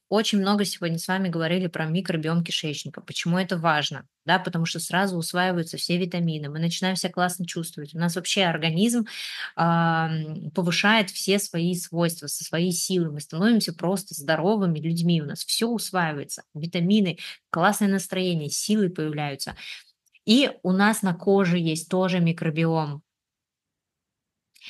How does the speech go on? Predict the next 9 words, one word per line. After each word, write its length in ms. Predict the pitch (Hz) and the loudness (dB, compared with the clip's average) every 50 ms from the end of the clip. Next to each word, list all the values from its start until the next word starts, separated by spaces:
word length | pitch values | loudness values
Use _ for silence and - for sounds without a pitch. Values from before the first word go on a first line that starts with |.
| - - - - | -16 -16 -6 0
Наш 220 | 185 190 220 214 - | 4 4 4 4 2
продукт 320 | 196 185 180 196 190 - | 0 0 0 0 -2 -4
восстанавливает 580 | 170 165 - - 185 190 190 185 175 165 160 151 | -6 -4 -2 0 2 2 2 2 2 0 0 0
защитный 400 | 165 170 165 - 208 - 208 185 | 0 -2 -2 -2 -2 -2 0 2
барьер 480 | 170 180 170 165 160 156 147 143 156 _ _ _ _ | 2 2 2 2 0 0 -2 -4 -8 _ _ _ _
с 100 | - - | -18 -10
помощью 340 | - - 180 175 165 - - - | -4 -2 0 0 0 -4 -8 -8
церамидов, 680 | - - 185 185 202 220 214 208 190 175 165 175 175 175 - _ _ _ _ _ _ _ - | -2 0 2 4 4 6 6 6 4 4 2 0 -2 -4 -10 _ _ _ _ _ _ _ -4
метабиотиков, 1160 | 165 165 190 175 208 190 180 214 214 208 202 185 175 175 - 175 - - 180 180 180 - - | 0 0 0 2 2 4 4 6 6 6 4 4 2 0 -2 -8 -6 -4 -4 -4 -6 -8 -20